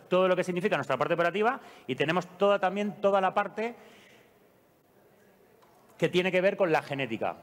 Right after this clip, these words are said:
Aquí hay otro tema importante, donde hemos utilizado inteligencia artificial, por ejemplo.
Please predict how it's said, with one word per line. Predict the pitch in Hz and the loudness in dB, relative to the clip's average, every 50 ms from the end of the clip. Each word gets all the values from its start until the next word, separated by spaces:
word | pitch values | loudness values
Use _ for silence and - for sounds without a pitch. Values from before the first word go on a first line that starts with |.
| - - - - | -20 -20 -12 -4
Aquí | - 143 139 156 175 | -2 -2 0 0 0
hay | 185 | 0
otro | 202 196 202 | 2 0 0
tema | 185 202 196 190 | 0 0 0 0
importante, | 185 170 185 180 170 185 180 165 160 | 0 2 0 0 0 0 -2 0 0
donde | 151 160 180 | 0 0 0
hemos | 190 202 202 | 0 -2 -2
utilizado | 214 202 202 185 202 208 | -2 -2 0 0 0 -2
inteligencia | 196 185 196 180 165 180 180 175 185 | 0 0 0 0 0 0 0 0 0
artificial, | 170 170 175 147 156 160 180 175 156 - | 0 -2 -4 -6 -2 0 0 0 0 0
por | 156 147 | -2 -4
ejemplo. | 147 147 160 147 131 113 90 82 | -2 -2 -2 -4 -2 -4 -6 -6